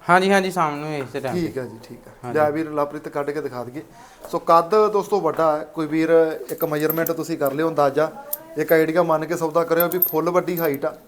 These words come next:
Speaker 2: ਕੱਦ ਕੁੱਦ ਚੰਗਾ, ਕੋਈ ਛੋਟੀ ਨਹੀਂ, ਮੀਡੀਅਮ ਤੋਂ ਉੱਚੀ ਆ। ਵੱਡੀਆਂ ਮੱਝਾਂ ਦੇ ਵਿੱਚ ਆਪਾਂ ਗਿਣਤੀ ਕਰ ਸਕਦੇ ਹਾਂ। ਹੈ ਮੀਣੀ ਆ, ਠੀਕ ਆ ਜੀ। ਦੋਨੋਂ ਸਿੰਘ ਹਿੱਲਦੇ ਆ,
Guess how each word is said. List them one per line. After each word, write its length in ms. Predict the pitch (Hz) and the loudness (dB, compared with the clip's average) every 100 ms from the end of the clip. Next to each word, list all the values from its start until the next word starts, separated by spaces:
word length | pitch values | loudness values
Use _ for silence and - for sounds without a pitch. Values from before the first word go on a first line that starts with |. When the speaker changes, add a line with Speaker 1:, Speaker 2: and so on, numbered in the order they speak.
| - | -4
Speaker 2:
ਕੱਦ 200 | 143 139 | -4 -4
ਕੁੱਦ 220 | 156 151 | -6 -6
ਚੰਗਾ, 360 | - 135 151 151 - _ - - | -4 -2 -2 -4 -12 _ -16 -6
ਕੋਈ 120 | 160 | -2
ਛੋਟੀ 360 | 160 - 165 160 | 0 2 2 6
ਨਹੀਂ, 240 | - - - - - 135 | 8 8 6 4 -2 -2
ਮੀਡੀਅਮ 320 | 170 202 202 | 0 0 0
ਤੋਂ 120 | 190 | -2
ਉੱਚੀ 300 | 151 - 170 | -2 -4 -2
ਆ। 60 | 180 | 0
ਵੱਡੀਆਂ 300 | 151 151 156 | -2 -2 -2
ਮੱਝਾਂ 260 | 151 175 | -2 -2
ਦੇ 80 | 170 | -2
ਵਿੱਚ 180 | 156 147 | -4 -4
ਆਪਾਂ 180 | 143 139 | -4 -2
ਗਿਣਤੀ 280 | 139 147 | -4 -4
ਕਰ 160 | 139 131 | -4 -4
ਸਕਦੇ 380 | 127 131 135 160 | -4 -6 -4 -6
ਹਾਂ। 60 | 165 - - - - - | -6 -14 -20 -20 -20 -6
ਹੈ 360 | 170 160 190 180 - - 143 | 0 4 4 0 -6 -16 -10
ਮੀਣੀ 340 | 156 156 147 | -6 -4 -4
ਆ, 60 | 139 | -6
ਠੀਕ 160 | 143 | -2
ਆ 60 | 160 | -2
ਜੀ। 140 | 170 170 - - - | -2 -6 -14 -16 -8
ਦੋਨੋਂ 260 | - 190 220 | -2 0 0
ਸਿੰਘ 220 | 185 190 | 0 -2
ਹਿੱਲਦੇ 400 | 190 185 151 170 | 0 0 0 0
ਆ, 100 | 175 | -2